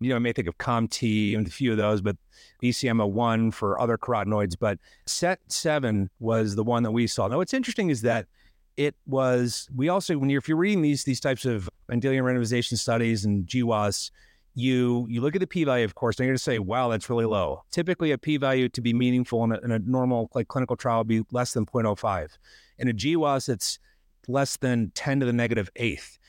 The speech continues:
because there are millions of snips. So talk about a lot of chances, random, uh, associations. So we saw that, that set seven was associated, but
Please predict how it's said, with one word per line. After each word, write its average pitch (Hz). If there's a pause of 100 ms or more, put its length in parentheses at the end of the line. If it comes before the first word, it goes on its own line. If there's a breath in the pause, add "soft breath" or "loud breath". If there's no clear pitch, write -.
(200 soft breath)
because 123
there 123
are 120
millions 135
of 113
snips. -
So -
talk 139
about 120
a 117
lot 131
of 123
chances, 131 (220)
random, 117 (560)
uh, 110
associations. 107 (640 loud breath)
So 127
we 123
saw 143
that, 117
that 120
set 123
seven 120
was 113
associated, 135
but 123